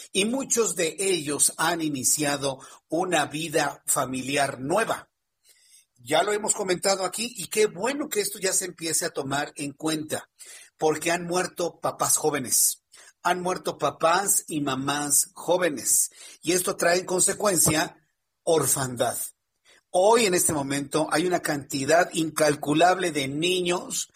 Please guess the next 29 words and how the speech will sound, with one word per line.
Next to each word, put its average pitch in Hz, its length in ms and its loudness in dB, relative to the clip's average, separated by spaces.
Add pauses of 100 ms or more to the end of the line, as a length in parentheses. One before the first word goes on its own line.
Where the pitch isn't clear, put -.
(160)
y 170 100 -4
de 151 120 0
niños 208 500 -2
pequeños, 190 640 -2
de 135 120 -2
menores 185 560 -2
de 180 80 0
edad, 123 420 -2 (360)
y 135 120 -4
hablo 220 180 4
de 208 80 -2
niños 185 280 -2
pequeños, 165 340 -2
inclusive 185 300 2
menores 202 360 -2
de 165 120 0
diez 156 420 2
años, - 640 -4 (520)
que 156 120 0
han 190 160 2
tenido 208 320 0
la 160 220 2
pena 202 260 0
de 185 100 -2
perder 139 320 0
a 175 60 2
sus 151 400 0
dos 247 540 2
papás, 226 920 0